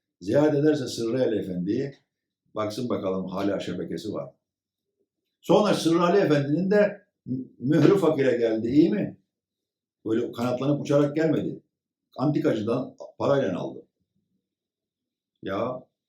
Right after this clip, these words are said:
neyse o da bahsi değil. Efendim, Bekir Sıtkı Hazretleri'nin bir halifesi var. Bu silsilenin devamını da söyleyeyim, sonra inşallah Hazreti Nutuklarına geçeceğiz.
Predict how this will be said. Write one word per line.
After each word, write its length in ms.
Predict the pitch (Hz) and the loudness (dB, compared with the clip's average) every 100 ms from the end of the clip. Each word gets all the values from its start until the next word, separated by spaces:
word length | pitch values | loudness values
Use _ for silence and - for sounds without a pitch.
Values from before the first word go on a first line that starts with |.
| _ _ _ _ _ | _ _ _ _ _
neyse 300 | 180 185 - | -4 -2 -2
o 140 | 123 123 | -4 -4
da 140 | 113 | -2
bahsi 300 | 110 - 87 | -4 -6 -12
değil. 160 | 82 - - _ _ _ _ _ _ _ _ _ _ _ _ _ _ _ - | -12 -14 -18 _ _ _ _ _ _ _ _ _ _ _ _ _ _ _ -6
Efendim, 500 | 123 139 151 175 180 _ _ _ _ _ _ _ _ _ _ _ _ _ _ _ _ _ _ _ _ _ _ _ _ _ _ _ _ _ _ _ _ _ _ _ _ _ _ _ _ _ - | 0 0 0 -4 -12 _ _ _ _ _ _ _ _ _ _ _ _ _ _ _ _ _ _ _ _ _ _ _ _ _ _ _ _ _ _ _ _ _ _ _ _ _ _ _ _ _ 0
Bekir 260 | 156 170 151 | 2 4 4
Sıtkı 300 | 147 147 151 | 4 2 0
Hazretleri'nin 880 | 113 101 101 92 98 104 147 165 | 0 2 0 0 -4 -2 -2 0
bir 60 | 135 | -2
halifesi 580 | 120 117 113 110 - 95 | 0 0 0 -2 -2 -4
var. 240 | 71 - _ _ _ _ _ _ _ _ _ _ _ _ _ _ _ _ _ _ _ _ _ _ _ _ _ _ | -4 -8 _ _ _ _ _ _ _ _ _ _ _ _ _ _ _ _ _ _ _ _ _ _ _ _ _ _
Bu 100 | 104 | -6
silsilenin 880 | 104 104 95 90 90 90 90 85 - | -2 -2 -2 -4 -2 -2 -4 -8 -10
devamını 420 | 87 87 85 90 | -6 -4 -2 -4
da 80 | 85 | -6
söyleyeyim, 320 | - 101 156 | -6 -4 -4
sonra 260 | - 107 98 | -4 -6 -6
inşallah 420 | 92 90 87 110 | -8 -8 -6 -6
Hazreti 340 | 92 90 92 95 | -6 -10 -10 -10
Nutuklarına 420 | 87 - 85 92 | -12 -10 -8 -6
geçeceğiz. 600 | 87 - - - - | -10 -12 -16 -18 -20